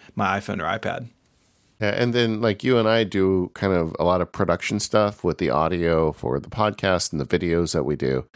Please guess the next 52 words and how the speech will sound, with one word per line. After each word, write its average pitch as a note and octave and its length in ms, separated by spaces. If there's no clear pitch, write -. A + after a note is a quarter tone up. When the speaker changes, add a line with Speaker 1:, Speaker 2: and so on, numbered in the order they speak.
Speaker 2:
And, F#2+ 280
like, F2+ 280
things G2+ 240
like F#2 140
Audio E2+ 360
Hijack E2 640
and, D#2+ 160
and F#2 180
things A2+ 240
that F#2 140
just F2+ 320
cannot F#2+ 360
exist E2 460
with E2 140
the D#2+ 60
sandboxing D#2+ 680
rules, C#2+ 480
I F2 80
would D2+ 180
buy C#2 160
outside B1 360
the A1+ 120
App A#1+ 140
Store - 260
too. B1+ 320
Speaker 1:
Mm-hmm. G#2+ 200
Speaker 2:
But G2+ 140
I G2 40
mean, G2+ 160
it, G#2+ 220
it's, G#2+ 240
but A2+ 160
that's A#2 220
not G#2 120
really G2 200
for F#2 180
everybody. D#2+ 400
I C#2+ 60
think G#2 180
for G2 140
a - 20
lot E2+ 180
of G#2 120
folks, - 400
you D#2 80
can F2+ 180
get E2 240
most D2+ 380
of D#2+ 40
what D2+ 160
you C#2+ 120
need. E2+ 240